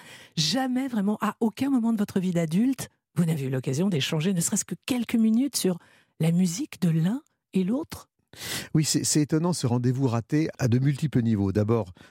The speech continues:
Speaker 2: en tant qu'enfant adolescent, j'ai, j'ai, effectivement, je ne l'ai pratiquement pas vu. Et, euh, quand on se rencontrait, on se rencontrait sans aucun problème, mais, euh, en, en échangeant des propos tout à fait superficiels. On n'a jamais échangé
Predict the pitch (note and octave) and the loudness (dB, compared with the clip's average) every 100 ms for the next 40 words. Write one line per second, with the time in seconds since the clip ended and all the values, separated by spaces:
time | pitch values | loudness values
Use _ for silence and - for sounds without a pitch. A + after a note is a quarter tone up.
0 | - G#2 G2+ F#2+ G2+ G2 A2+ G2+ F#2 F#2 | -6 -4 -2 -2 -2 -2 -2 -2 0 -2
1 | G2 G#2 G2 F2 E2+ D#2+ E2 E2+ - - | -2 -2 0 0 0 0 -2 -4 -8 -16
2 | - - G2 - G#2+ G#2+ G#2+ G2+ - - | -6 -2 -2 -2 0 0 -2 -6 -8 -20
3 | - G2+ G2 G2 G#2 G2+ G#2 G2+ G#2+ G#2 | -6 -2 0 0 -2 -4 -2 -2 0 0
4 | D#3+ F#3+ _ _ - A#2+ A2 G2 A2+ C3+ | 2 0 _ _ -2 0 0 -4 -4 -2
5 | C3 C#3 - B2+ A2+ G#2+ - D#3 F#3+ F3 | 0 -2 -2 -2 -2 -4 -2 -4 -2 -4
6 | A2+ - A2+ G#2+ - - D#3+ E3+ - _ | -6 -4 -4 -4 -4 -2 -2 -2 -8 _
7 | - - B2 G#2+ G#2 G2 - G#2 D3+ G3 | -6 -2 0 0 -2 -4 -2 0 0 0
8 | - - - - A#2 F#3 G3 A2+ G#2+ B2 | -6 -14 -12 0 2 4 0 -6 -4 -2
9 | G#2+ G2 - A2 A#2 G#2+ A#2+ C3+ D3+ A2+ | 0 -2 -6 0 0 2 0 0 -2 -2
10 | G#2+ - D3+ C3 A#2 G#2+ - C#3 C3 C3+ | -2 -2 -4 -2 -4 -2 -2 -2 -2 -2
11 | C#3+ - - G3 B2 A2 C#3 D#3 D#3+ A3 | -2 -2 -2 0 0 0 0 -2 -4 -4
12 | - - C3 C3 E3+ | -4 -2 -2 0 0